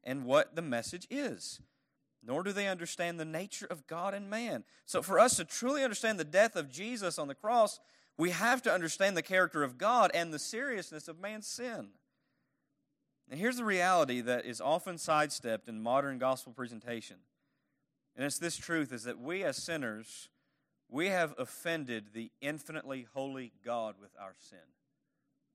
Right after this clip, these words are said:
We have offended the infinitely holy God with our sin, and we have no clue how deep that goes.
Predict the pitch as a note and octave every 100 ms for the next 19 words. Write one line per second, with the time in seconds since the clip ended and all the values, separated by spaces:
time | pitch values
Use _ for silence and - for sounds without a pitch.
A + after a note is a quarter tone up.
0 | _ _ _ _ _ _ _ C#3+ F3 A#2
1 | - - E3+ F3 F3 B2+ A#2+ - C#3+ D#3+
2 | D#3+ D#3+ C#3+ C#3 B2+ C3+ C3 B2+ B2 A2+
3 | A2+ A2 G#2 G2 G#2+ - A2 G#2 - A2+
4 | G2 F#2+ _ _ G#2 G#2+ B2 A#2 F2+ G#2
5 | A2+ C3+ D3 C3 B2 A2 F#2+ G#2 F#2+ F#2
6 | F2 - F2 _ D2+ B1+